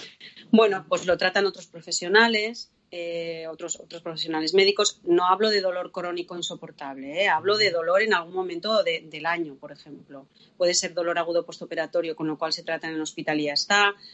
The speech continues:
Puede ser dolor por una fractura, lo, muchas veces lo trata el traumatólogo maravillosamente y no hace falta acudir a una unidad. Acuden a una unidad del dolor los pacientes que no se pueden manejar por otras, por otras vías, pero veinticinco por ciento es mucho, ¿eh?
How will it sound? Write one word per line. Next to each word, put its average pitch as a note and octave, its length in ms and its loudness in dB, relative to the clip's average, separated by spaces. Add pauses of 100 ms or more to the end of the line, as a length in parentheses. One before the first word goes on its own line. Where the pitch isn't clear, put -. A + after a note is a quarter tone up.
Puede F3+ 160 4
ser F3 220 -4
dolor E3+ 340 -6
por E3+ 220 -10
una E3 160 -4
fractura, E3+ 460 -4
lo, E3 120 -8 (200)
muchas E3 300 -6
veces E3 200 -8
lo E3 100 -6
trata D#3+ 200 -6
el D#3 80 -2
traumatólogo D#3+ 500 -2
maravillosamente D#3+ 760 -2
y D#3+ 80 -4
no D#3 80 -6
hace D#3 140 -18
falta D#3 200 -12
acudir D#3+ 260 -6
a D#3 40 -8
una D#3 140 -2
unidad. F#3 300 2 (340)
Acuden F#3 320 6
a G3+ 40 10
una G3+ 140 6
unidad G3 200 0
del G3 100 -4
dolor G3 340 0 (380)
los E3+ 100 -14
pacientes F3+ 580 -8
que G3+ 300 -2
no F3+ 220 -6
se F#3 140 -2
pueden G3 240 2
manejar F3 420 -4
por G3 100 -6
otras, D#3+ 380 -8
por D#3+ 140 -8
otras E3+ 260 -4
vías, F3+ 340 0 (240)
pero E3 240 -4
veinticinco E3+ 500 -2
por A#3 140 2
ciento G3+ 400 0
es F#3 180 -2
mucho, F#3 460 2
¿eh? F#3 140 -10